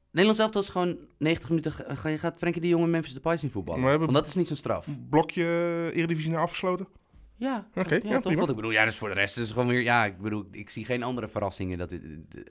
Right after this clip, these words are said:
Speaker 2: Nee.
Speaker 1: toch?
Speaker 2: Nee.
Speaker 1: Dat, eh, nee, maar ik dacht, ik dacht, ik breng het even terug. Op een onnatuurlijke manier.
Speaker 2: <laughs> Nee, maar
Speaker 1: Zoals mijn grote vriend Jim het wil.
Speaker 2: Nee, maar, maar waar ik het nou eigenlijk vooral over nog even wil hebben,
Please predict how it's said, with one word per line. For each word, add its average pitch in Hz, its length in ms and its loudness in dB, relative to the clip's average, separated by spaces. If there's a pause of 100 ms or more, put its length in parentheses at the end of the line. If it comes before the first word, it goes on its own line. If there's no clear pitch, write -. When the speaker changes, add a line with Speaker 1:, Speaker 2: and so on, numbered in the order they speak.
(140)
Speaker 2:
Nee. 92 220 -2
Speaker 1:
toch? 117 240 -10 (220)
Speaker 2:
Nee. - 100 -18 (400)
Speaker 1:
Dat, - 200 -10
eh, 95 520 -4 (720)
nee, 185 160 2
maar 170 140 0
ik 123 200 -12
dacht, 139 220 -2
ik - 160 -12 (100)
dacht, - 240 -6
ik 92 80 -14
breng 104 160 -4
het 98 80 -6
even 98 180 -6
terug. - 380 -10 (180)
Op 95 160 -10
een 104 100 -4
onnatuurlijke 101 600 -4
manier. 98 340 -4
Speaker 2:
<laughs> - 580 -20
Nee, 107 180 4
maar 107 180 2
Speaker 1:
Zoals 107 160 2
mijn 107 160 0
grote 104 260 -2
vriend 98 220 -6
Jim 104 120 -2
het 85 100 -6
wil. 87 260 -8 (340)
Speaker 2:
Nee, 120 240 8
maar, 117 300 2 (200)
maar 131 320 4 (240)
waar 135 220 6
ik 143 80 8
het 139 80 -2
nou 123 140 4
eigenlijk 139 320 2
vooral - 400 -2
over 123 180 -2
nog 120 140 -6
even 113 220 -4
wil 104 140 -4
hebben, 117 240 -8